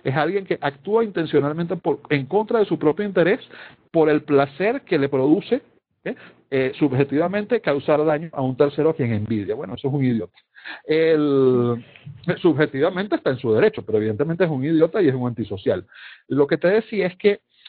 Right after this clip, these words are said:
ese sentimiento, esa idea, exige negar la realidad. ¿Cómo negaba la realidad el hombre primitivo,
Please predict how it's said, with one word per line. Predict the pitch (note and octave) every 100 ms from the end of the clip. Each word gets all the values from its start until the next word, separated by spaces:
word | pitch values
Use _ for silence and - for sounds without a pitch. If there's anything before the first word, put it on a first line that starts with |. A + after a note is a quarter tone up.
| - _ _
ese | F3 G#3 B3
sentimiento, | B3 A3+ A#3 G3 D3 F#3+ F#3+ _ _
esa | B2+ B2 E3+
idea, | F3 D#3 - - - -
exige | D#3 - B3+ F#3+ E3
negar | D3 C3 C3
la | C#3
realidad. | C#3+ A#2+ A2+ G#2+ -
¿Cómo | G#3 B3+
negaba | C4 G#3 G3 G#3+
la | G#3
realidad | F#3 D#3+ C3+ C3+
el | D#3+
hombre | E3 F3 F3
primitivo, | D#3 C3 A#2+ D#3 G3 D3+